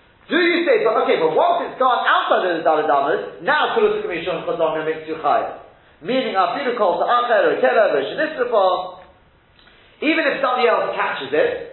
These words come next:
or, uh, dog takes it, or gets burned before it actually comes to rest.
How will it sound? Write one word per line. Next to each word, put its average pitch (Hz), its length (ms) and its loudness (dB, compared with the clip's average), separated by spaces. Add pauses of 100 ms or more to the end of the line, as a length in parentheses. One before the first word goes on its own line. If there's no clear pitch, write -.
(340)
or, 262 880 4
uh, - 340 0
dog 262 300 2
takes - 260 0
it, 165 300 2
or 175 160 2
gets - 260 -2
burned 269 400 0
before 240 160 0
it 226 80 0
actually 220 240 -4
comes 196 300 -6
to 190 80 -2
rest. - 420 -2